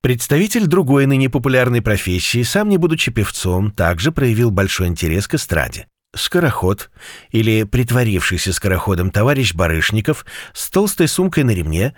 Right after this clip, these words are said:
явился в столичное отделение банка и там объявил, что в сумке находится не еда и питьё, как естественно было ожидать, а бомба страшной силы. Угрожая привести адскую машину в действие,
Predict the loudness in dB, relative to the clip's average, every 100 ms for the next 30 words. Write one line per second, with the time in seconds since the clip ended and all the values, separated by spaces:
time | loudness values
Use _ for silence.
0 | -14 -12 0 2 2 2 -2 0 0 2
1 | 2 2 2 2 2 2 0 0 0 -2
2 | -4 -4 -14 -2 0 2 -2 0 0 2
3 | 2 2 2 2 -2 0 -2 2 2 2
4 | 0 0 0 2 2 2 2 0 -2 -2
5 | 0 -2 -2 -10 -20 -6 -4 0 0 2
6 | 0 0 0 0 2 2 2 0 2 0
7 | 0 -6 -18 -4 0 2 2 2 2 2
8 | 2 2 0 0 2 2 0 0 0 0
9 | 0 -2 -12 _ -20 -20 _ -2 0 2
10 | 2 2 2 0 2 2 2 0 2 2
11 | 2 0 0 0 0 0 0 0